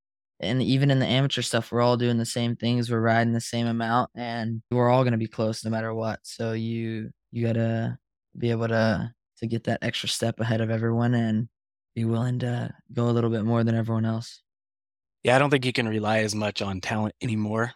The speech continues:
Speaker 2: than hard work. Obviously, talent goes a long, a long way, but, you know, it only gets you so far. So I think it's, it's obviously important to, with all the, the training and everything you're doing on and off the bike, it's,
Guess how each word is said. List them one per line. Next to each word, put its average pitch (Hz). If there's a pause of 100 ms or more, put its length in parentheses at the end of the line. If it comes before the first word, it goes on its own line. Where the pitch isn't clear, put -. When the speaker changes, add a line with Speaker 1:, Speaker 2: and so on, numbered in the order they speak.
(140)
Speaker 2:
than 113
hard 113
work. 117 (200)
Obviously, 123
talent 117
goes 113
a 110
long, 113 (240)
a 127
long 123
way, 127
but, 117 (1000)
you 117
know, 110
it 120
only 123
gets 117
you 107
so 113
far. 107
So 110
I 107
think 107
it's, -
it's 120
obviously 107
important 104
to, 104
with 110
all 107
the, 101 (180)
the 107
training 107
and 104
everything 104
you're 104
doing 104
on 104
and 101
off 98
the -
bike, 92
it's, -